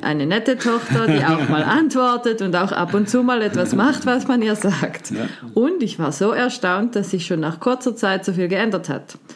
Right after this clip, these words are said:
Speaker 1: Geht das wirklich so einfach? <laughs> Eine Frage, die wir oft hören.
Speaker 2: Ja.
Speaker 1: Ähm, oder liegt es vielleicht einfach an mir, dass ich mit den neuen Gedanken eine andere Erwartungshaltung oder Wirkung habe? Ich kann es fast nicht glauben.
Speaker 2: Ja. Ja,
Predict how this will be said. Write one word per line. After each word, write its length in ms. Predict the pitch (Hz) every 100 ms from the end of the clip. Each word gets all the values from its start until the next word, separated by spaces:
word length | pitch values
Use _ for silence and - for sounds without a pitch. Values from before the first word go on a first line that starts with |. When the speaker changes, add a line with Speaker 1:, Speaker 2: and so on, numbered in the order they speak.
| - - -
Speaker 1:
Geht 300 | - 214 226
das 200 | 269 269
wirklich 340 | 190 170 208 -
so 80 | 220
einfach? 460 | 240 240 - 151 - - 107
<laughs> 240 | 123 127 123
Eine 220 | 190 196
Frage, 300 | 175 175 202
die 140 | 180
wir 140 | 160 170
oft 200 | 165 -
hören. 340 | 156 156 147 - - - -
Speaker 2:
Ja. 260 | 170 - - 180 185 180
Speaker 1:
Ähm, 100 | 185
oder 220 | 190 190
liegt 240 | 190 180
es 120 | 196
vielleicht 340 | - 180 180 170
einfach 360 | 175 170 175
an 140 | 170 170
mir, 220 | 208 240
dass 160 | 214 214
ich 140 | 214
mit 140 | 214 196
den 140 | 190
neuen 220 | 180 196
Gedanken 460 | 196 180 180 196 196
eine 240 | 175 170
andere 320 | - 180 180 190
Erwartungshaltung 1120 | 165 156 175 208 247 240 226 220 220 247 247
oder 260 | 196 180 170
Wirkung 400 | 180 214 269 262
habe? 240 | 262 269 427 - _ _ _ _ _ - -
Ich 160 | 214 208
kann 160 | 214
es 140 | 220 214
fast 240 | 165 165
nicht 180 | 180 -
glauben. 400 | 135 131 156 165
Speaker 2:
Ja. 200 | - 110 - - - - - _ _ _ - - _ - -
Ja, 220 | 262 190